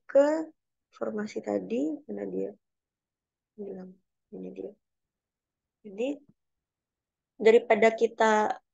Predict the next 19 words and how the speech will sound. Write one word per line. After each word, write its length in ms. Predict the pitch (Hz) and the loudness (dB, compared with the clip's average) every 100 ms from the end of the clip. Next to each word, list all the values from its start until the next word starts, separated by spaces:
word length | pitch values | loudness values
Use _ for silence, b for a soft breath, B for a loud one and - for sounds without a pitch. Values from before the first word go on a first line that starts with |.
| _ _ | _ _
select 500 | - 226 220 220 - | -4 0 0 -2 0
satu-satu 560 | 226 226 240 233 233 226 | 0 2 2 0 0 0
dari 300 | 214 214 214 | 2 2 0
sini, 540 | 240 240 233 240 233 | 0 2 2 2 2
mending 320 | 208 185 202 | 0 -2 -2
kita 300 | 220 208 208 - | -4 -6 -8 -8
pilih 320 | 190 190 214 226 | -10 -4 -2 -2
dari 400 | 185 185 202 226 | -4 -2 0 -2
si 80 | 220 | -2
objek 480 | - 185 180 190 214 | -4 -4 -6 -8 -6
ini. 560 | 208 214 208 208 202 196 _ | -6 -4 -4 -6 -10 -16 _
Tuh. 320 | - 190 185 190 _ _ _ _ _ _ _ | -12 -10 -10 -14 _ _ _ _ _ _ _
Jadi, 420 | 170 190 202 - - - _ _ _ _ - | -10 -6 -2 -2 -4 -10 _ _ _ _ -10
kalian 400 | 190 185 185 202 | -6 -4 -6 -8
pencet 400 | 196 196 185 - | -16 -8 -8 -6
shift, 480 | - 262 269 - 185 | 4 4 4 -4 -10
dia, 480 | 185 196 220 240 - _ _ _ _ _ _ _ _ _ _ _ | -4 0 2 2 -2 _ _ _ _ _ _ _ _ _ _ _
eh, 360 | 190 190 185 190 - - | -8 -4 -4 -4 -8 -8
langsung 640 | 202 196 - 208 202 208 | -8 -6 -4 -4 -6 -12